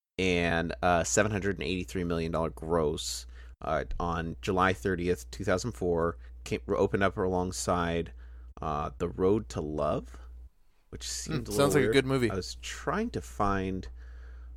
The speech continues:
Speaker 1: uh, what that, what came out that year. If you just bear with me for one sec here while I pull up the two thousand four box office.
Speaker 2: I have a question I'm gonna put on the poll while you're doing that. Um, put on the poll,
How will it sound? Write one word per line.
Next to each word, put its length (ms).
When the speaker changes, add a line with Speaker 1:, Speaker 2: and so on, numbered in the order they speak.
Speaker 1:
uh, 720
what 300
that, 520
what 140
came 200
out 140
that 160
year. 160
If 120
you 60
just 180
bear 180
with 180
me 80
for 140
one 280
sec 260
here 240
while 160
I 80
pull 240
up 120
the 80
two 220
thousand 420
four 440
box 300
office. 500
Speaker 2:
I 120
have 140
a 60
question 400
I'm 100
gonna 160
put 180
on 140
the 80
poll 300
while 80
you're 100
doing 260
that. 220
Um, 300
put 140
on 140
the 60
poll, 400